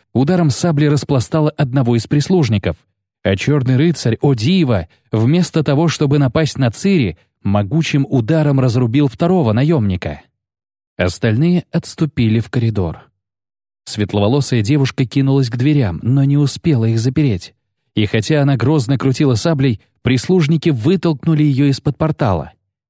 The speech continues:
Цири увидела, как один ткнул ее с улицей. Увидела, что девушка падает на колени — и прыгнула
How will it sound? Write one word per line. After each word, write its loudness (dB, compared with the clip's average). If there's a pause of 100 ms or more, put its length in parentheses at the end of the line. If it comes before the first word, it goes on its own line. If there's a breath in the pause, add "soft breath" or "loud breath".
(140)
Цири 0
увидела, 0 (100)
как -2
один 2
ткнул 0
ее 2
с -6
улицей. -2 (480)
Увидела, 0
что -2
девушка 0
падает -2
на 0
колени — 0 (280)
и 0
прыгнула 0